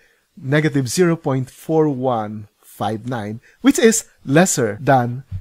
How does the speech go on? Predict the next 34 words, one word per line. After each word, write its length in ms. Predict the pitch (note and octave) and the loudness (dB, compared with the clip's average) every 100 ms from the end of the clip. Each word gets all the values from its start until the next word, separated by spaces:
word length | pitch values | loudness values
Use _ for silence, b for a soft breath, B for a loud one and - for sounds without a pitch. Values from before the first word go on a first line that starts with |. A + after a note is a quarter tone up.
| - | -2
negative 340 | D3+ C#3+ C3+ | 0 0 -2
zero 240 | - D3+ C3 | 0 0 0
point 260 | C3 A#2+ | -2 -6
three 140 | - A#2 | -6 -10
six 280 | - A2 - | -10 -12 -10
seven. 340 | G#2 F#2+ E2 _ - | -10 -10 -14 _ 2
So 160 | A#3 | 4
we 100 | D#4+ | 4
expect 500 | A#3+ - G3 F#3 - | 0 0 2 2 2
that 180 | D#3 D3 | -4 0
the 80 | C#3+ | 0
result 360 | C#3+ - F3 C#3+ | 0 0 0 -2
of 200 | C#3 B2+ | -6 -2
this 340 | A2+ A#2 - _ | -2 -2 -8 _
would 280 | - D3+ B2 | -2 -2 2
be 120 | C#3+ - | 2 0
a 60 | |
complex 580 | - G3+ A3 - E3+ - | -6 -4 -4 -4 -4 -4
number. 440 | B2+ G#2 D2 C2 _ - | -4 -6 -8 -14 _ -2
And 180 | C#3 C#3 | 0 2
using 300 | E3 D#3+ E3 | 2 2 2
now 160 | C3+ | 2
the 100 | C3 | 2
Wolfram 460 | B2 F3 G3+ G#2 G2+ | 0 0 -2 -4 -4
alpha, 560 | C#3 C#3+ - G2 G2 B2 | -6 -6 -6 -8 -8 -16
here 260 | _ F3 E3+ | _ 0 0
is 280 | C3+ B2 - | 0 -2 -4
the 120 | A#2 | -10
complex 520 | - F#3 F3+ D#3 D3+ | -4 -6 -2 -4 -2
solution 640 | - C#3+ C3 C#3 G2 G2+ A2+ _ _ - | -4 -2 -2 -4 -8 -10 -16 _ _ -4
to 80 | D#3 | 0
this 360 | C#3 C#3 - _ | 2 0 -6 _
seemingly 800 | - - G3 F#3+ D#3+ C3+ B2 C3 _ - | -4 2 4 4 2 0 -2 -6 _ -10
simple 720 | - E3 D#3 C3+ A2+ A#2 | 0 0 0 0 0 -2